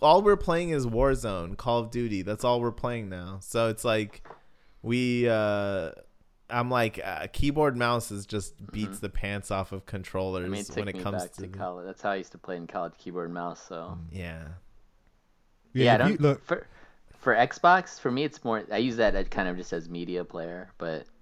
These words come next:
Speaker 2: uh, yeah, I don't know if I'm gonna be getting the new one.
Speaker 1: I don't think I
Speaker 2: So
Speaker 1: am.
Speaker 3: I
Speaker 1: 'Cause
Speaker 3: hate the
Speaker 1: everything's
Speaker 3: Xbox
Speaker 1: crossplay.
Speaker 3: controller.
Speaker 1: Everything's crossplay now, you know?
Speaker 2: Oh, you're, you like the P-, PlayStation
Speaker 3: The
Speaker 2: controller
Speaker 3: only,
Speaker 2: better?
Speaker 3: the only reason I think I was able to stop is because I hate the Xbox controller.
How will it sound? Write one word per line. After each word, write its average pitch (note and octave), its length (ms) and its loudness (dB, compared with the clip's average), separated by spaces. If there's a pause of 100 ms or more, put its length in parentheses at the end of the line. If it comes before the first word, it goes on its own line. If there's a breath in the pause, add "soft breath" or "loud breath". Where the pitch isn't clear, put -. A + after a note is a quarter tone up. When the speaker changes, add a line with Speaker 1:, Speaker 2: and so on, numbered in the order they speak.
(200)
Speaker 2:
uh, F2 40 -6
yeah, G2+ 220 0
I G2 40 0
don't G#2+ 140 2
know G2 100 -2
if G2+ 100 -6
I'm F#2+ 80 -2
gonna F2 120 -6
be E2+ 100 -8
getting F2 240 -8
the D#2 80 -12
new E2 180 -12
one. F2 300 -16
Speaker 1:
I G2+ 140 -2
don't A#2+ 180 0
think A#2 140 0
I G2 140 0
Speaker 2:
So F#2+ 60 -4
Speaker 1:
am. G2 320 -8 (800)
Speaker 3:
I C3 40 -2
Speaker 1:
'Cause C3 100 6
Speaker 3:
hate C3 60 6
the B2+ 60 4
Speaker 1:
everything's E3 340 2
Speaker 3:
Xbox A#2 120 4
Speaker 1:
crossplay. D3 180 6
Speaker 3:
controller. G#2+ 360 2
Speaker 1:
Everything's C#3+ 380 0
crossplay G#2+ 680 -2
now, F2 360 -6 (140)
you G2 120 -10
know? G#2+ 260 -8 (920)
Speaker 2:
Oh, G2+ 80 -2
you're, G2 340 -2
you G2+ 120 -4
like F#2 120 -6
the F#2 80 -14
P-, - 180 -16 (120)
PlayStation G2 540 -10 (560)
Speaker 3:
The G2+ 60 -12
Speaker 2:
controller E3 200 6
Speaker 3:
only, G3+ 200 4
Speaker 2:
better? C#3+ 140 -4
Speaker 3:
the F3 160 8
only G3+ 200 6
reason D#3+ 380 4
I C3 100 2
think D3+ 200 -2
I C#3 40 4
was A2+ 160 2
able B2 160 0
to G#2 80 0
stop A#2+ 340 -2
is G2+ 60 -4
because A2 280 -2
I G2 100 0
hate A#2+ 260 -4
the G#2+ 80 -8
Xbox A2 580 -8
controller. G2+ 580 -4